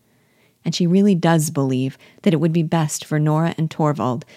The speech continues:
that the unhappy secret between them be disclosed. Part of the reason I asked this question last week of whether Krogstad is a villain is that year after year my students have shown reluctance to accept this rekindled relationship.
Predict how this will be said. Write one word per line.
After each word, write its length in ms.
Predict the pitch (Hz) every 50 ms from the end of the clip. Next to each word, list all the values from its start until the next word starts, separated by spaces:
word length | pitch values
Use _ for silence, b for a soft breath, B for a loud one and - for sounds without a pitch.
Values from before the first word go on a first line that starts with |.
| B B B
that 100 | 170 151
the 160 | - 151 -
unhappy 580 | - 156 156 160 160 151 160 156 151 - - 147
secret 440 | - - - 165 156 - - - -
between 360 | 147 135 - - 143 139 131
them 220 | 131 127 131 139 b b b b b _
be 120 | - 147
disclosed. 920 | 135 131 127 - - - - 151 127 131 127 123 127 147 - - - - - - _ _ _ _ _ _ _ _ _ _ _ _ _ _ _ _ _ _ _ _ _ _ _ _
Part 160 | - 220 220 226
of 60 | 220
the 80 | 208
reason 280 | 180 185 175 - 160 151
I 160 | 139 135 - -
asked 300 | 147 147 147 - - -
this 180 | 143 139 -
question 380 | - - 143 147 - - 139 143
last 320 | 143 131 175 156 - -
week 300 | 151 151 131 - - - b b b b b
of 100 | - 175
whether 200 | 160 156 151 160
Krogstad 680 | 147 - - 180 151 151 156 151 - - 160 156 151 147
is 140 | 143 -
a 40 | 139
villain 480 | 131 135 143 147 151 156 160 160 160 160 b b b b b b b
is 120 | - 156 -
that 180 | 127 - -
year 400 | 151 156 165 170 170 175 175 180 -
after 280 | - 165 - - 156
year 280 | 147 151 147 143 135 139
my 160 | 135 135 151
students 460 | 156 - - - 185 190 185 190 185
have 140 | - 180 160
shown 240 | - - 160 156 151
reluctance 580 | 151 151 151 147 156 - - 165 147 139 - -
to 140 | - -
accept 580 | 160 165 - - - - 175 175 - - - -
this 240 | - 123 - - -
rekindled 580 | 147 139 131 - - 156 135 135 131 117 123
relationship. 840 | 127 139 139 135 131 123 107 - - 127 120 - 131 123 107 - -